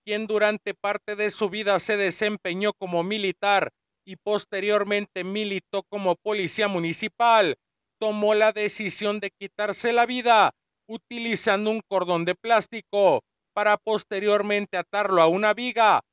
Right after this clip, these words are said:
amarrarlo a su cuello y dejarse caer al vacío. Trascendió que en el lugar se pudo encontrar un mensaje póstumo,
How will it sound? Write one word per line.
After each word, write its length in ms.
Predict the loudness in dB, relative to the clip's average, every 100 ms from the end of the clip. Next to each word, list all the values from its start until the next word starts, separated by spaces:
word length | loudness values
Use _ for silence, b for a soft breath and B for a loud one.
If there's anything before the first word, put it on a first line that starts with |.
| _ _
amarrarlo 720 | 0 2 4 4 4 4 4
a 60 | 2
su 180 | -2
cuello 600 | -6 -4 -4 2 4 4 2 _ _ _
y 120 | -8
dejarse 680 | -4 -4 -2 -2 -2 -2 -6 -2
caer 340 | 0 2 4
al 160 | 2 2
vacío. 760 | -2 -4 -6 -2 2 2 2 -2 _ _ _ _ _
Trascendió 640 | -6 -2 0 -2 0 0
que 200 | 0 -4
en 100 | -2
el 120 | 0
lugar 320 | 0 2 0
se 180 | 2 -4
pudo 260 | -4 -6 -4
encontrar 640 | -4 -4 -6 -4 -2 0
un 160 | 0 -2
mensaje 560 | -2 -2 0 0 -2
póstumo, 800 | -4 -4 -4 -6 -4 0 2 2